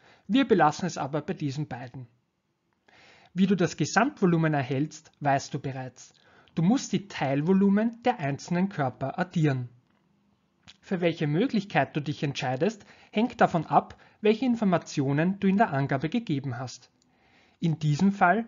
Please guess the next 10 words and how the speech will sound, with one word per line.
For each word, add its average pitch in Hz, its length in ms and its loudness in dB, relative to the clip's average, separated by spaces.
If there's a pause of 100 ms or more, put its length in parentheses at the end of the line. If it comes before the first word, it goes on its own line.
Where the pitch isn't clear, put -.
(120)
sind 262 240 0
folgende 156 420 0
Längen 135 440 -2
bekannt. 131 640 -6 (3500)
Nun 233 280 8
bist - 240 -4
du 214 100 2
an 196 100 4
der 139 160 -4
Reihe. 127 340 -10